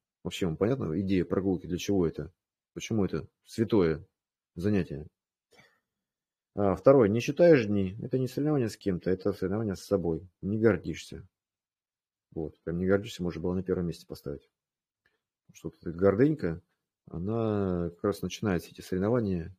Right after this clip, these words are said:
все эти, э, конкуренцию, достижения чего-то там. Это хочу, надо достичь. И цели тоже она ставит, кстати говоря. То есть, ну, чаще всего это гор-, гордыня вот эта умственная.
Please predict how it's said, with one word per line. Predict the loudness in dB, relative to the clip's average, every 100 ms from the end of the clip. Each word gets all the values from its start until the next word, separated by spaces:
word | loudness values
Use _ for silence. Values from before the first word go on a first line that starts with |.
| _
все | -6 -6
эти, | -4
э, | -6 -6 -10 _ -20 -20 _ -14
конкуренцию, | -2 -2 0 2 2 2 -2 -2
достижения | -2 -4 -2 0 0 0 -2
чего-то | -4 -4 -6 -8
там. | -8 -8 _ _ _ _ _ _ _ _ _
Это | -6 -4
хочу, | -2 -4 -4 -2 -2
надо | -2 -2
достичь. | -2 -6 -4 -4 -4 -12 _ _ _
И | -8
цели | -2 0 0 -4 _ _
тоже | 0 0
она | 0 -2
ставит, | -4 -4 -4
кстати | -8 -6
говоря. | -4 -4 -6 -12 _
То | -16
есть, | -10
ну, | -6 -6
чаще | -4 -4
всего | -6 -10
это | -8
гор-, | -4 -4 -2
гордыня | 0 0 2 -2 -2
вот |
эта | -8 -6
умственная. | -6 -6 -10 -12